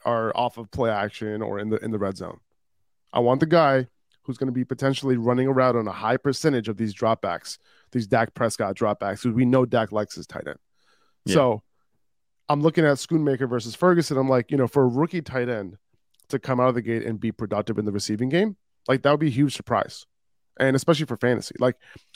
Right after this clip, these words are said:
Speaker 1: here are tight ends who average more than ten P P R fantasy points per game. And I'm not saying that, you know, obviously that's maybe a high bar, right, for a rookie tight end and, or even somebody who's gonna be potentially, like, run, a run blocker. But
Speaker 2: Yeah.
Speaker 1: here are the guys, right?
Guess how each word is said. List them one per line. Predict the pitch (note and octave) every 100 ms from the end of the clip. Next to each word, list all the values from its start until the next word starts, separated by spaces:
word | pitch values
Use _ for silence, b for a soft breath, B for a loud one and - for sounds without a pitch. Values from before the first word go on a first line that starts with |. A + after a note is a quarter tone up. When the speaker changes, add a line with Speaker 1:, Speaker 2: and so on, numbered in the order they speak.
| b b
Speaker 1:
here | F3
are | G#3+
tight | F#3 F3
ends | E3+
who | E3 -
average | C#3+ C#3+ A#2
more | A#2+ C#3
than | C3+ B2
ten | C3+ B2+
P | - B2
P | A#2+ A2+
R | A2
fantasy | G#2+ G#2+ - G#2
points | G#2 - -
per | - A2+
game. | F2+ F2
And | C3+
I'm | F3+
not | G3
saying | - D3+ C#3
that, | A#2+ -
you | A#2
know, | D#2+ - b b b
obviously | C3+ A#2+ B2
that's | B2+ -
maybe | D3+ C#3+
a | B2+
high | A2 A#2+ B2 A#2
bar, | G#2 G2+ A2 C3 _ _ _ -
right, | B2 A#2 A#2+
for | - A#2+
a |
rookie | A2+ A#2 A#2
tight | F#2 G#2+ G#2+
end | A2+ A2+
and, | G#2
or | - A#2
even | - C#3 C3+
somebody | - B2+ A#2+
who's | A#2 A#2 G#2+
gonna | B2 G#2+
be | A2+ G#2 _ - -
potentially, | B2+ B2 A2 A#2 G#2+
like, | G#2+
run, | A2 A2+ A#2 A2+ A2+ B2+
a |
run | G#2 A2+
blocker. | A#2 A#2+ A#2+ C3 B2+ b b b b -
But | D3+ A#2
Speaker 2:
Yeah. | - - _
Speaker 1:
here | E3+ G3+
are | F3
the | C#3+
guys, | C#3 A#2+ G#2+
right? | B2 D3